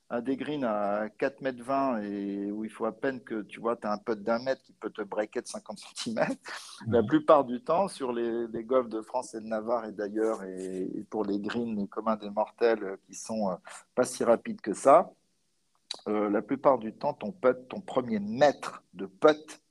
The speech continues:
Speaker 1: il est tout droit, tu vois.
Speaker 2: Mhm.
Speaker 1: Voilà. Donc, au final, j'essaye de simplifier aux amateurs dans leur conscience pour dire, des fois, on est un petit peu en, à défaut de confiance, on n'est plus trop serein. Et de là, on a besoin de clarifier l'esprit, de se dire, «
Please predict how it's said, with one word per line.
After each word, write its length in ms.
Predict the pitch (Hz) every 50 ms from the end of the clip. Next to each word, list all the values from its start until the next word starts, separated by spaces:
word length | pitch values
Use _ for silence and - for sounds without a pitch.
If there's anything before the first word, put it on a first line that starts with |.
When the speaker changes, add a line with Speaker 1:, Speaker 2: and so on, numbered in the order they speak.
| _ -
Speaker 1:
il 120 | 202 190
est 120 | 190 185
tout 140 | - - 131
droit, 380 | 120 123 - 107 92 87 - - _ _ _ _ _ _ _ _ _ _ _ _ -
tu 100 | - 92
vois. 240 | 95 95 95 - - - 101 - _ _ _ _
Speaker 2:
Mhm. 200 | - 101 87 76 - - _ _ _ _ _
Speaker 1:
Voilà. 180 | 98 90 - - - - - - - - _
Donc, 220 | 104 117 113 - -
au 40 | 120
final, 340 | - - 127 131 165 190
j'essaye 480 | 165 135 127 - - - - 143 139 131
de 120 | 107 110
simplifier 760 | 104 - - - 185 175 180 - - 147 139 - - - 156 139
aux 180 | 120 101 101
amateurs 680 | 110 104 104 101 101 101 - - 120 127 143 175 214 - - - - _ -
dans 140 | 110 110
leur 180 | 107 107 107 -
conscience 640 | - - 131 123 - - - 120 120 139 170 170 -
pour 160 | - 117 110
dire, 200 | 107 110 131 120
des 140 | 101 92 92
fois, 200 | 90 - 110 110
on 140 | 110 110 101
est 40 | 92
un 120 | 95 95
petit 180 | 92 - 95 - _
peu 200 | - 107 104 107
en, 280 | 98 87 87 85 87 - _ _ - - _ _
à 140 | - 87 90
défaut 380 | 85 104 104 - - - 104
de 80 | 98 -
confiance, 800 | - - 135 135 - - - - 120 113 113 117 117 117 - 95
on 60 | 90
n'est 140 | 90 90 90 _ _ _
plus 140 | - 107 98
trop 220 | - - - 107
serein. 640 | 101 - - - 139 139 131 120 117 117 117 120 120 - - - - - - - - _ _ -
Et 120 | - 90
de 100 | 90 95
là, 140 | 98 95 120 143
on 120 | 151 123
a 80 | 101 95
besoin 380 | 95 104 104 101 113 117 113
de 60 | 107
clarifier 560 | - - - 120 110 104 110 104 - - 110 98
l'esprit, 440 | 92 92 90 - - - 143 156
de 60 | 151 -
se 80 | 127
dire, « 200 | 117 113 113 113